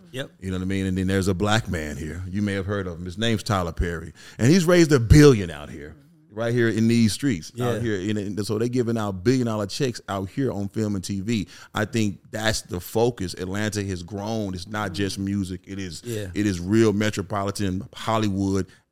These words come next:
Speaker 2: out here. When, when, when you hear about a Black Panther movie being shot here and it's a hundred million dollar budget, that money is being bust down with the city of Atlanta, with actors and, and, and, and, and all type of behind the scenes. And it,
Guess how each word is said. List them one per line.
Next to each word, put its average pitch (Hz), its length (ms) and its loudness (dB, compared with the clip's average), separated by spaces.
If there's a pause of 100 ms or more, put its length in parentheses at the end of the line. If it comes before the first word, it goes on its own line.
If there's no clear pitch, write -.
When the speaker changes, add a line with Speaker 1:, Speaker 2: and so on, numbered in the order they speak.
Speaker 2:
out 101 220 -6
here. 87 320 -6 (180)
When, 98 260 -2
when, 95 160 0
when 95 140 0
you 104 140 0
hear 120 180 4
about 101 300 0
a 90 80 -6
Black 98 340 -4
Panther 101 300 -4
movie 101 300 -2
being 95 280 -4
shot 95 320 -4
here 98 140 -2
and 95 100 -2
it's 87 80 -6
a 92 80 -4
hundred 101 240 -2
million 98 160 -2
dollar 92 220 -6
budget, 92 420 -4 (600)
that 120 140 0
money 127 340 0
is 120 120 -2
being 107 360 0
bust 110 340 -2
down 113 480 -2
with 120 140 0
the 104 100 -6
city 131 320 -6
of 95 100 -4
Atlanta, 101 480 -8
with 92 180 -4
actors 104 520 -2
and, 90 100 -6
and, 92 240 -12
and, 92 140 -10
and, 92 240 -12
and 95 120 -8
all 127 220 0
type 131 300 -2
of 107 240 -4
behind 120 480 -2
the 104 40 -2
scenes. 98 500 -4
And 90 100 -10
it, 117 240 -10